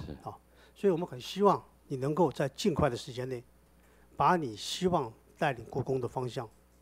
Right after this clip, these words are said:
Speaker 2: 给我们了解一下。
Speaker 1: 是。
Speaker 2: 是吧？那刚刚你也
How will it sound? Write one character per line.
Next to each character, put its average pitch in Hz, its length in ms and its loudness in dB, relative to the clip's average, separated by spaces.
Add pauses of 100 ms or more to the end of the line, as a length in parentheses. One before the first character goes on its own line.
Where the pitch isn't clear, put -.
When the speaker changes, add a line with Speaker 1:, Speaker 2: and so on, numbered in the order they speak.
(260)
Speaker 2:
给 123 120 -8
我 107 80 -6
们 107 120 -14
了 98 120 -14
解 101 200 -16
一 104 80 -18
下。 - 260 -16
Speaker 1:
是。 - 240 -14
Speaker 2:
是 85 160 -4 (260)
吧？ 104 160 -10 (600)
那 185 340 4
刚 214 180 2
刚 208 200 6
你 160 100 2
也 131 400 2